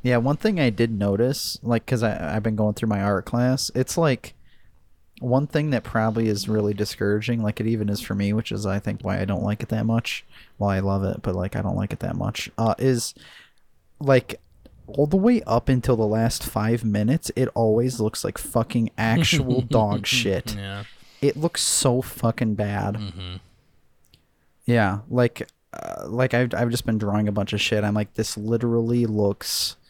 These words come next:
Speaker 1: like my handicapped brother fucking drew this
Speaker 2: <laughs>
Speaker 1: on a fucking napkin that got crumpled up."
Speaker 2: <laughs> Yeah.
Speaker 1: Like, this literally looks fucking stupid.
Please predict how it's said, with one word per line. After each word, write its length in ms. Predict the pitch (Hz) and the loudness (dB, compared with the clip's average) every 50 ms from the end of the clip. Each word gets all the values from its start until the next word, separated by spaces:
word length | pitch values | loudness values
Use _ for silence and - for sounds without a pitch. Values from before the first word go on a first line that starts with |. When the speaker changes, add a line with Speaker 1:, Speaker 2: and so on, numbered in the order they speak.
| - _ _ - - _ _ - | -20 _ _ -20 -20 _ _ 0
Speaker 1:
like 420 | 110 107 104 101 95 - - - | 2 4 4 2 0 -2 -6 -4
my 180 | 101 101 101 101 | -2 0 2 4
handicapped 600 | 107 110 110 101 98 107 - - 110 98 95 101 | 4 4 4 2 2 -2 -2 0 -2 -2 0 0
brother 300 | 104 101 98 98 98 95 | 0 0 2 0 -2 -2
fucking 400 | - - 95 - - 98 101 101 | -2 -4 -4 -2 -2 -4 -2 -2
drew 200 | 95 95 90 90 | 0 -2 -2 0
this 380 | 92 95 98 123 135 139 135 | 0 0 0 2 2 0 0
Speaker 2:
<laughs> 40 | 131 | 2
Speaker 1:
on 280 | - 104 98 98 98 - | 2 2 2 2 0 0
a 80 | - 110 | -2 -4
fucking 400 | - - 104 - - 101 101 104 | -2 -2 -4 -2 -2 -2 0 2
napkin 440 | 101 101 101 101 - - 104 98 101 | 2 2 0 0 -2 -2 -2 0 0
that 120 | 101 98 | 0 0
got 160 | 104 92 - | 0 0 0
crumpled 360 | 120 139 98 - 135 - - - | 0 0 -2 -2 -2 -4 -2 0
up." 240 | 92 92 - - 151 139 | 0 -2 -2 -2 -4 -4
Speaker 2:
<laughs> 100 | - - | -2 -4
Yeah. 440 | 131 120 113 107 104 107 104 98 | -6 -4 -4 -4 -4 -4 -2 0
Speaker 1:
Like, 120 | 113 117 110 | 0 0 0
this 220 | 117 - - - | 0 -2 -2 -4
literally 760 | 120 127 120 123 123 113 117 110 113 113 113 113 117 113 113 | -2 0 2 4 4 4 2 2 2 2 4 4 4 4 2
looks 380 | 107 104 104 101 104 - - - | 2 0 0 -2 -2 -2 -4 -4
fucking 400 | - - 101 101 - - 95 95 | -2 -2 -2 -2 -2 -4 -4 -2
stupid. 640 | - - - - - - - - - 90 117 113 | -2 -2 -2 -2 -4 -4 -4 -4 -4 -4 -4 -8